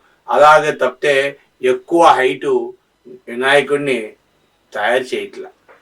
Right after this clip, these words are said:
కానీ మన విజయవాడ, బహుశా అది ఆంధ్ర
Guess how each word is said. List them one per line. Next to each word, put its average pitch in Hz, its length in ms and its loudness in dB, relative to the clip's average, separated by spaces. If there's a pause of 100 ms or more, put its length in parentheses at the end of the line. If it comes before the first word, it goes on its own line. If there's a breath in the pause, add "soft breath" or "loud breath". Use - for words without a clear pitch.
(160)
కానీ 151 580 0 (400)
మన 143 240 -2
విజయవాడ, 147 680 4 (1500)
బహుశా 147 420 4
అది 165 500 4 (760)
ఆంధ్ర 147 400 2